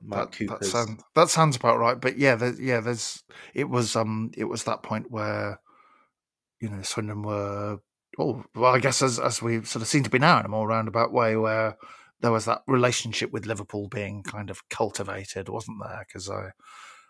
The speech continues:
Speaker 2: I'm, I'm afra-, afraid I remember Brad Smith coming in and then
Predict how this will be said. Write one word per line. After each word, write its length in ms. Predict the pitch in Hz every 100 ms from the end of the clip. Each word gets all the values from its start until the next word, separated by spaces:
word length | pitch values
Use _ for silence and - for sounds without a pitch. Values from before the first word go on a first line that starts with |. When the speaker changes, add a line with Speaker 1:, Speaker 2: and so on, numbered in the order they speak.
| _
Speaker 2:
I'm, 280 | 113 113 107 _ -
I'm 120 | 117 117
afra-, 260 | - - - -
afraid 280 | - 143 135
I 60 |
remember 420 | 139 139 135 127
Brad 340 | 117 131 131 120
Smith 440 | - 139 117 -
coming 300 | - 98 98
in 180 | 98 95
and 140 | 95 107
then 280 | 110 104